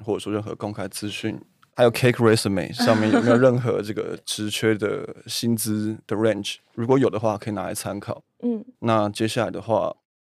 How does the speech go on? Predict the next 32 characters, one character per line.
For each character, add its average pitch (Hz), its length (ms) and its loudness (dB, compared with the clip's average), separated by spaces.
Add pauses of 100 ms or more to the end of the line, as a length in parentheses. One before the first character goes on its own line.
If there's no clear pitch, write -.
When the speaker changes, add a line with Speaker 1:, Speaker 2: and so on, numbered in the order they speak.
Speaker 1:
呃， 98 540 -6
在 131 160 0
实 - 160 -6
际 139 160 -2
谈 113 240 -8
的 104 100 -6
时 104 200 -10
候， 101 360 -4 (180)
你 113 140 -8
要 104 80 -4
先 117 160 -6
确 120 220 -4
认 107 320 -2
他 98 140 -10
的 98 80 -10
工 107 160 -6
作 113 160 -2
内 117 140 0
容 98 260 -8
跟 104 500 -8 (140)
这 120 100 -8
个 107 140 -4
职 107 200 -4
务 110 220 0
的 101 60 -6
描 98 200 -6
述 113 220 -8
有 104 60 -10
没 107 100 -6
有 110 40 -4
符 - 180 -10
合。 117 120 -8